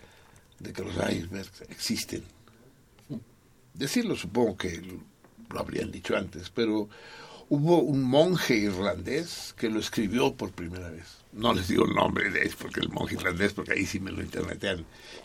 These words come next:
hijos de su pinche e internauta madre. No, no les voy a decir eso, pero sí les voy a preguntar como en qué siglo fue eso. En que el primer iceberg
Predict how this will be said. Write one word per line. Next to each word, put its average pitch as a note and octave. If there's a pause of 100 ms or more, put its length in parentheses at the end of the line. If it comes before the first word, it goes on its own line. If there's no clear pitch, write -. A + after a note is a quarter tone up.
hijos F#2
de -
su -
pinche F2+ (560)
e G#2
internauta F#2+
madre. F#2+ (1400)
No, B2+ (920)
no C#3
les A2
voy A2
a -
decir F#2
eso, -
pero A#2
sí -
les D#3+
voy D3+
a C#3+
preguntar G#2
como A#2
en A2+
qué D#3
siglo A2
fue F#2
eso. - (1600)
En F#3+
que A#2+
el A2+
primer A2+ (160)
iceberg A#2+